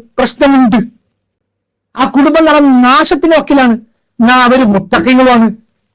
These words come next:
എന്തേ? മാനസികമായി ഉമ്മ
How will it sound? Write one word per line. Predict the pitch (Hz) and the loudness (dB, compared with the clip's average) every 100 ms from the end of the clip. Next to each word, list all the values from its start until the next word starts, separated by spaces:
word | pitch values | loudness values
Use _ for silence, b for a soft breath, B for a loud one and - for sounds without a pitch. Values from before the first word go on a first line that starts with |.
| _ _ _ _ _ _ _ _ _ _ _ _ | _ _ _ _ _ _ _ _ _ _ _ _
എന്തേ? | 208 226 233 226 175 - _ _ _ _ _ 185 | 0 2 2 0 0 -6 _ _ _ _ _ -8
മാനസികമായി | 208 240 311 370 - 320 311 285 285 269 277 _ _ 196 | -4 -2 -2 -4 -4 -2 0 2 2 0 -2 _ _ -2
ഉമ്മ | 208 | 0